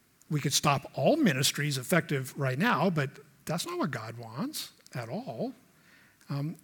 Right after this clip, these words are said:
the projection says that come the end of December, if nothing changes, we'll be two hundred thousand dollars behind budget. Oh, not just,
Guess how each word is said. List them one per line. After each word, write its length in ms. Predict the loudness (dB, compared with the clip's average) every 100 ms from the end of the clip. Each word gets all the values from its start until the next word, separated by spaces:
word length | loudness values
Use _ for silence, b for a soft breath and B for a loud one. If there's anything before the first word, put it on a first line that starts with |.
| -2
the 120 | 0
projection 500 | 2 2 2 2 4
says 300 | 6 4 4
that 240 | 2 2
come 240 | 2 4 6
the 140 | 6
end 120 | 6
of 100 | 4
December, 600 | 2 2 4 6 4 4 B B B 0
if 200 | 2 4
nothing 340 | 4 4 2
changes, 640 | 4 2 2 2 2 0 -6 b b b
we'll 140 | 0 4
be 140 | 4
two 200 | 4 4
hundred 220 | 4 2
thousand 340 | 2 2 4 2
dollars 460 | 2 2 0 -2 -6 -18 b b _ _ _ 0
behind 580 | 2 4 4 4 0 -4 -14 _ _ -4
budget. 420 | 4 4 2 0
Oh, 100 | 2
not 240 | 4 4 4
just, 260 | 2 0